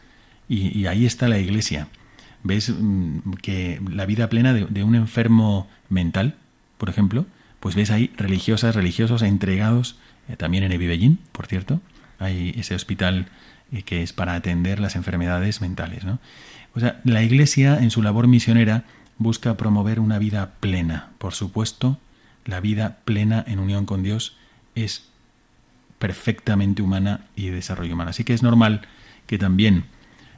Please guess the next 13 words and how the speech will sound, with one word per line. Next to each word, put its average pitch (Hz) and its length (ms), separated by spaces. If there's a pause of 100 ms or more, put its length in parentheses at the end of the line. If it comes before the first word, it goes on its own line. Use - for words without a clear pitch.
(100)
tratando 113 420
de 120 100
llevar 110 220
a 104 40
la 95 100
gente 104 280
a 95 60
Dios, 117 440 (800)
casi 101 220
como 98 280
un 101 120
efecto 98 640 (300)
inmediato, 101 640